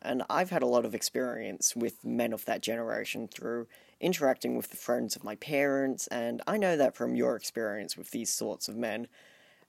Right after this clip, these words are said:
as a Cambodian woman, is gonna be hella different from mine as a white Australian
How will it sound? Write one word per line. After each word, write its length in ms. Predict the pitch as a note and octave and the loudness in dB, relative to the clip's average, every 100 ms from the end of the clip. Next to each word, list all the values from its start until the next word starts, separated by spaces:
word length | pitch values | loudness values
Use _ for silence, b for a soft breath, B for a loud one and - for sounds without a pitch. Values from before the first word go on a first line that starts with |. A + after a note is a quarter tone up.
| - | 0
as 180 | B2 A2+ | 2 2
a 60 | |
Cambodian 580 | A2+ A#2+ A2 A2+ A2+ A#2+ | 0 0 4 2 2 0
woman, 400 | A2+ A2+ A2 A#2+ - b b b b - | 0 0 -4 -8 -12 b b b b 2
is 260 | C#3+ A2 | 4 2
gonna 300 | - G#3 D3 | 2 4 4
be 240 | A2 A2+ G2+ | 2 -2 -2
hella 340 | D3 B2 G#2+ | 0 2 2
different 340 | A#2+ - G#2 | 2 0 -4
from 160 | - A2+ | -4 -2
mine 280 | A#2+ A2+ G#2+ - | -2 -2 -4 -2
as 160 | A2 A2 | -2 0
a 60 | |
white 480 | G#2 A2+ A2+ A2+ - _ _ | -2 -2 -2 -2 -8 _ _
Australian 720 | - - B2 A2+ A#2+ A#2+ B2+ | -4 0 2 2 0 -4 -6